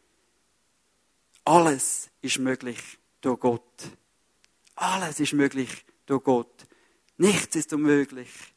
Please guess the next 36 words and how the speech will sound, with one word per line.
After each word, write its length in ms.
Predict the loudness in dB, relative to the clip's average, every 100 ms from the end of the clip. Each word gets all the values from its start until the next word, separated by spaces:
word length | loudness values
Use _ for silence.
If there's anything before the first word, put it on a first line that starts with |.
| _ _ _ _ _
für 140 | 0 0
unseren 200 | 0 -6
Vater. 460 | -10 -14 -18 -20 _ _ _ _ _ _ _ _ _ _ _ _ _ _ _ _ _ _
Hast 280 | -8 -6 -2
du 120 | 0
auch 200 | 2 2
den 160 | -2 -6
Glauben? 560 | -8 -8 -6 -8 -10 -14 _ _ _ _ _ _ _ _ _
Ich 140 | -14 -10
habe 140 | -8
viel 160 | -4 -2
müssen 240 | -2 -4
daran 260 | -4 -2 -2
arbeiten 400 | -2 -2 -4 -10
und 60 | -8
müssen 200 | -8 -8
lernen. 480 | -6 -6 -4 -6 -8 _
Weißt 280 | -10 -8 -8
du, 40 |
mit 160 | -8 -4
Gott 280 | 0 0 -2
ist 120 | -10 -12
alles 440 | -16 -14 -10 -10
möglich. 500 | -6 -8 -10 -18 -18 -20 _ _
Menschen 440 | 0 2 0 -4 -8
können 240 | -4 -2
auch 120 | -2
da 220 | -2 0 0
geheilt 360 | -4 -12 -12 -8
werden. 320 | -8 -6 -8 -10 _
Menschen 460 | -2 0 0 -2 -4
können 200 | 0 0
auch 100 | 0
da 340 | 2 4 2 -2
gerettet 360 | -12 -12 -10 -6
werden. 260 | -6 -6